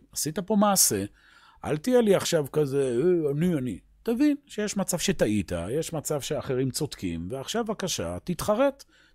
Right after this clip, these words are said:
תשוב על הרע, איך אחרת, איך תשתנה בחיים?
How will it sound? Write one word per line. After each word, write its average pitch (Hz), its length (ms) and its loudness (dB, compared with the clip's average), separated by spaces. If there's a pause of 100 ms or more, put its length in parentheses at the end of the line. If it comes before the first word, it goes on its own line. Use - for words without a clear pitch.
תשוב 226 320 4
על 240 100 8
הרע, 240 240 6 (320)
איך 156 220 -4
אחרת, 185 360 -4
איך 160 180 -4
תשתנה 180 420 -2
בחיים? 160 360 -4